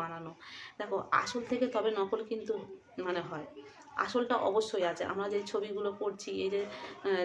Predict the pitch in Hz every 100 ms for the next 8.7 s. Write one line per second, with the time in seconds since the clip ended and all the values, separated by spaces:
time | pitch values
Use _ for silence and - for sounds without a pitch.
0 | 175 202 202 202 202 196 - 190 190 185
1 | 185 196 196 190 185 180 175 190 170 196
2 | - 262 220 - 214 190 185 190 180 175
3 | 180 185 196 202 202 - 190 208 214 185
4 | 160 156 165 - - - - - - -
5 | - - - - 220 - 208 233 226 226
6 | 233 196 202 214 202 190 190 185 190 190
7 | - - - - 226 - 240 247 220 220
8 | 240 240 240 240 233 220